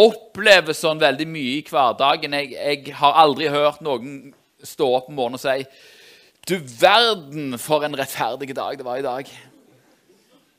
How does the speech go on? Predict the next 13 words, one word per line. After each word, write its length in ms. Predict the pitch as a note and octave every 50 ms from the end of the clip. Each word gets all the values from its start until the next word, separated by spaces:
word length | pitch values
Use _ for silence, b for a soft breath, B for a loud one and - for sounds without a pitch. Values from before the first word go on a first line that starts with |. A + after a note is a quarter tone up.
| _ _ _ b b b b b b b _ - D#3+
Ehm, 640 | D3+ D#3 D#3 D3+ D3+ D3+ D3 D3 D3 D3 C#3+ C#3 C3 C3 C3 C3 _ _ _ _ _ _ _ _ _ _ _ _ _ _ _ _
eller, 380 | - C#3+ D3+ D3+ D3 C#3+ C#3+ C#3+
eh, 280 | C#3+ C#3 C3 C3 C3 B2+
kjent, 300 | - D#3 C3+ C#3 - - - E2 C#2+
og 160 | - D3 D3+ D3+
liksom, 300 | D3+ - - C#3 B2+ B2 - - _ _ _ _ _ _ - - _ _ _ _ _ _ _ _ _ -
«Å, 140 | F#3 C4 C#4 B3 F3+ B2 - B B B B B B B _ _ _ _ _ _ _ _ _ _ _ _ _ _ _ _ _ _
jeg 160 | - C3 F3
har 80 | G3 F3+ A3
blitt 160 | G#3+ - -
så 100 | G#3 G#3
rettferdig 460 | A#3 G#3 - G#3 F#3 F#3 G3+ A3+ G#3+ G3 A#3+
behandlet.» 420 | A3 G#3 A#3+ C4 B3 A#3 A3